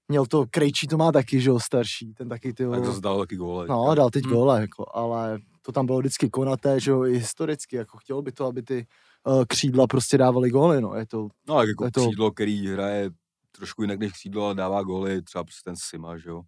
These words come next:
Speaker 1: Hmm.
Speaker 3: Hmm, hmm.
Speaker 2: který prostě hraje z křídla, jako z, hraje
Speaker 1: Hmm.
Speaker 2: jakýho falešného útočníka v
Speaker 1: Hmm.
Speaker 2: podstatě, ale ten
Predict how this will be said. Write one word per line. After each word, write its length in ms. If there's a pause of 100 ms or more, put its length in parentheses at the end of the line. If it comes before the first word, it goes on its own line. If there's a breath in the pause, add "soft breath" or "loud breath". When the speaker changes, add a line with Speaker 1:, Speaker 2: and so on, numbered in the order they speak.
(100)
Speaker 1:
Hmm. 140
Speaker 3:
Hmm, 140 (140)
hmm. 180 (160)
Speaker 2:
který 220
prostě 220
hraje 180
z 60
křídla, 320
jako 200
z, 100 (260)
hraje 140
Speaker 1:
Hmm. 80
Speaker 2:
jakýho 160
falešného 440
útočníka 460
v 40
Speaker 1:
Hmm. 100
Speaker 2:
podstatě, 480
ale 220
ten 380